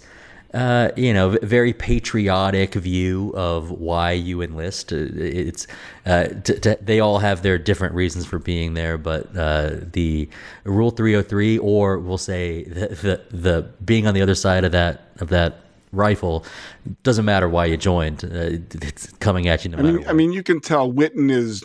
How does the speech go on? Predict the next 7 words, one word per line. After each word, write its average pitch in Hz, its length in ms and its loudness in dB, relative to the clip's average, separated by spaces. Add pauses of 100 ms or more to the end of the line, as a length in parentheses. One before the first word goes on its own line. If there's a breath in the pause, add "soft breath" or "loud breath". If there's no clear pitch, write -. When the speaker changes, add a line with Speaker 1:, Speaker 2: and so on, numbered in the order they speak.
(120)
Speaker 2:
I 123 100 0
don't 101 120 -2
know, 92 100 -6
mid, 104 480 -2
mid-twenties, 101 840 -2 (720 soft breath)
and, 120 600 2
and, 139 340 2